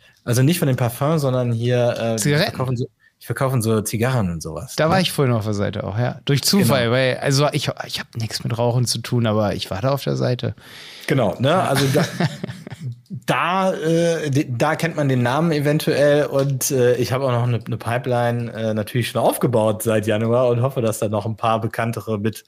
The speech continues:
Speaker 1: oben drauf kommen. Was man eventuell kennt, ich weiß nicht, ob du das schon mal gehört hast, Uno Motors?
Speaker 2: Uno Motors?
Speaker 1: Mhm.
Speaker 2: Uno Motors, okay. Wenn die grad
Speaker 1: U N U.
Speaker 2: Ja,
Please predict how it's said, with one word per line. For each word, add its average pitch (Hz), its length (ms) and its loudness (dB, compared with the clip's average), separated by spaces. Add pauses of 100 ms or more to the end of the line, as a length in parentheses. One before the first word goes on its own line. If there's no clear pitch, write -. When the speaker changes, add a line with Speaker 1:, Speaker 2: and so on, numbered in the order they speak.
(480)
Speaker 1:
oben 143 240 6
drauf 131 300 2
kommen. 123 220 0 (260)
Was 127 120 0
man 170 80 4
eventuell 170 380 2
kennt, 165 200 -2
ich - 100 -12
weiß 175 100 0
nicht, 151 280 0
ob - 80 -20
du 123 80 -8
das 107 60 -6
schon 127 120 -8
mal 113 60 -4
gehört 117 220 -4
hast, 131 220 -6
Uno 208 260 6
Motors? 220 800 0 (540)
Speaker 2:
Uno 175 480 4 (100)
Motors? 135 880 0 (640)
Speaker 1:
Mhm. 98 800 -2 (520)
Speaker 2:
Uno 156 360 4
Motors, 101 760 -2
okay. 107 440 -4
Wenn 110 140 -4
die 190 120 2
grad 117 160 2
Speaker 1:
U 165 40 4
N 160 180 2
U. 165 240 2 (320)
Speaker 2:
Ja, 143 440 -2